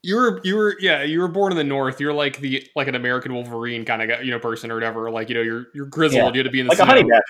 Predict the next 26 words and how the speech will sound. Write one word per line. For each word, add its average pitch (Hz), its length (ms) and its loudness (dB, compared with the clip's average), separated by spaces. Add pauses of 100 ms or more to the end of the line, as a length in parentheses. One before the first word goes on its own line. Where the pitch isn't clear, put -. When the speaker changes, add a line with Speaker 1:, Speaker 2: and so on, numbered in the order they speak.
(240)
Speaker 1:
Yeah, 160 300 -2
like 180 120 -8
a 240 60 -2
honey 311 140 0
badger. 139 240 -4
There 240 100 0
we 269 80 -2
go. 254 140 2
There's 165 180 2
your 240 80 -4
spirit 262 260 -2
animal. 127 260 -4
We 156 100 -2
did 165 140 0
it. 110 100 -8 (160)
All 147 80 -2
right. 123 160 -4 (1120)
<laughs> - 80 -6 (1300)
All 151 80 -4
right. 131 220 -4
Hit 156 120 -6
me 151 60 -2
up 135 100 -6
with 117 100 -12
one, 113 180 -8
Ross. 110 300 -6